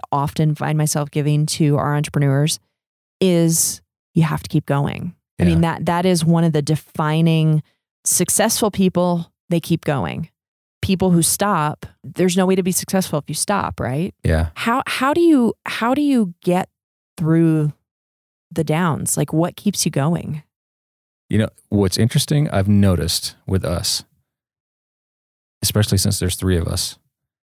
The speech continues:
Speaker 2: at any given point, there could be one of us that's down and another one of us is always up at that
Speaker 1: Hmm.
Speaker 2: point. We do a really good job of balancing each other in that way. And the, and the other person is like, "Eh,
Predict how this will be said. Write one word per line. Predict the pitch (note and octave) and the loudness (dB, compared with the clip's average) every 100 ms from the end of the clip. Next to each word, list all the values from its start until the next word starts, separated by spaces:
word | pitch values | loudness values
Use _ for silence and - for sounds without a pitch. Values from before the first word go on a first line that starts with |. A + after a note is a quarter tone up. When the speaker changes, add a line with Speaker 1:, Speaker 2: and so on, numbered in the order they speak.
| _ | _
Speaker 2:
at | F#2 | 0
any | G2 A#2+ | 2 2
given | C3+ B2+ | 2 0
point, | G#2+ A#2 G#2+ | 2 2 0
there | F2 G2+ | 0 -2
could | G2 | 0
be | F#2 | 0
one | F#2 G2 G2+ | 2 2 2
of | E2+ | 0
us | E2+ - - _ _ _ | -4 -6 -8 _ _ _
that's | F#2+ - | -6 -4
down | G2 F2 E2 F2 _ _ _ _ _ _ | -2 -2 -4 -8 _ _ _ _ _ _
and | F#2 F2+ F#2 - | -2 -2 -2 -4
another | G2 G2+ G#2+ G#2 | 0 2 2 0
one | F#2 F#2 | 0 -2
of | F2+ | -2
us | E2 E2+ - | -4 -6 -4
is | - F#2+ | -6 -6
always | - F#2+ F#2 F2+ | -2 0 0 -2
up | - E2+ - - _ - | -6 -10 -10 -14 _ -2
at | E3+ D#3+ | 0 0
that | D3+ | -2
Speaker 1:
Hmm. | C#3+ | -2
Speaker 2:
point. | C#3 C#3 _ _ _ _ _ _ _ | -4 -6 _ _ _ _ _ _ _
We | F2+ F2+ F2+ | 0 2 2
do | F#2+ | 0
a | F#2 | 0
really | F2 G2+ A#2+ | 2 2 2
good | A#2 | 0
job | A2 G#2 G2 | 0 0 0
of | F#2+ | -2
balancing | F2+ F#2 F#2 - F2 | -2 0 0 -2 -2
each | E2+ - | -4 -4
other | E2 E2 | -4 -4
in | E2+ | -2
that | E2+ | -2
way. | E2 E2 | -4 -2
And | F2 | -2
the, | F2+ | -2
and | - F#2+ | 0 2
the | |
other | F#2+ F2+ | 2 0
person | F2 F2+ F2 | -2 -2 -2
is | F2 | -2
like, | E2 | -2
"Eh, | - | -2